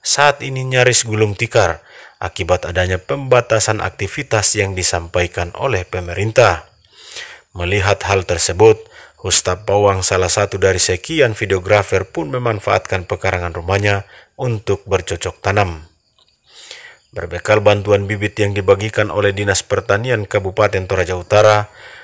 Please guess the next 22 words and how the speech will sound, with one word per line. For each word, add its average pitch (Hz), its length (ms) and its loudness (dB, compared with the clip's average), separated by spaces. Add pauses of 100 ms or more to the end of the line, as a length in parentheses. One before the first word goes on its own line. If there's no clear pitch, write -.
(160)
Uta, 95 480 -4
sapaan 104 560 2
akrabnya, 110 720 0 (200)
yang 92 240 -4
sebelumnya 104 480 -2
melayani 113 560 4
video 92 320 -4
syuting 104 400 -2
acara 95 320 0
Rambu 92 320 -4
Tuka 123 360 -6
maupun 98 520 -4
Rambu 90 240 -2
Solo, 101 440 0 (360)
saat 92 400 -4
ini 98 160 -4
sudah 123 400 2
mulai 104 240 2
merasakan 95 720 -2 (320)
manfaat 107 720 -2
dari 92 240 -2
berkebun. 95 480 0